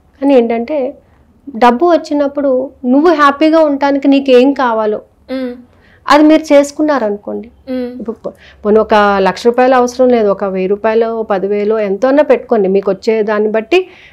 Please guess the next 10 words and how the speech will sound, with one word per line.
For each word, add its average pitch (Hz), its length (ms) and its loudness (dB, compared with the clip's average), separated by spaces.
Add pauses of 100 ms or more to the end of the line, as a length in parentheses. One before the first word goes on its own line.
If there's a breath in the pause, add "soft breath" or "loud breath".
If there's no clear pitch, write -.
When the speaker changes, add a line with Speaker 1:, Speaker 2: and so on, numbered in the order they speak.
(100)
Speaker 1:
మీకు 339 360 4
అంటూ 311 480 4 (760)
మీ 294 260 4
హ్యాపీగా 302 560 4
ఉండటం 240 460 2
కోసం 214 420 -2 (200)
first 269 200 0
మనం 220 360 4
హ్యాపీగా 294 520 4
ఉంటే 196 520 0